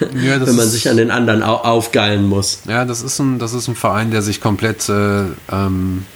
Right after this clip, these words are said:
Speaker 1: komplett kaputt gemacht hat über die letzten Jahre und der eigentlich die, die besten Möglichkeiten hatte und, und es einfach komplett verballert hat, genauso wie Tottenham das so nach und nach jetzt an-, äh, auch alles schafft. Ähm, aber bei Arsenal ist halt krass gewesen, als da die Kölner durch die Stadt gelaufen sind.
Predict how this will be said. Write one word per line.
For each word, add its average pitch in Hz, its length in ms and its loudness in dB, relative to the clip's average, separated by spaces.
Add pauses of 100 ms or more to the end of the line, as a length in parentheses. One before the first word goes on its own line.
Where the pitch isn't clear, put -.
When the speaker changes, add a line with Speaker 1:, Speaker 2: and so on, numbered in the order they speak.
(380)
Speaker 1:
komplett 110 340 -2
kaputt - 380 -4
gemacht 104 320 0
hat 95 140 -4
über 90 120 -2
die 92 60 0
letzten 92 380 -4
Jahre 95 260 2
und 95 160 0
der 110 100 2
eigentlich 98 300 0
die, 101 240 2 (420)
die 104 60 0
besten 107 380 0
Möglichkeiten 98 640 0
hatte 95 420 0 (240)
und, 92 420 0
und 87 220 0
es 82 140 -4
einfach 92 340 -4
komplett 85 300 -2
verballert 87 420 0
hat, 85 140 -6
genauso 95 400 2
wie 98 80 4
Tottenham 95 480 0
das 90 100 -2
so - 80 -4
nach 90 240 0
und 98 120 0
nach 87 200 0
jetzt 90 160 -4
an-, 90 180 -4
äh, - 40 -8 (200)
auch 87 140 -8
alles 90 220 -4
schafft. - 240 -2 (560)
Ähm, 98 640 2
aber 98 320 0
bei 95 180 2
Arsenal 87 300 2
ist 101 100 -2
halt - 140 0
krass - 240 -2
gewesen, 95 300 0
als 87 120 -4
da 87 60 -6
die 82 120 -4
Kölner 90 360 0
durch 87 140 -2
die 82 80 -4
Stadt - 260 -6
gelaufen 82 420 -2
sind. 78 240 -8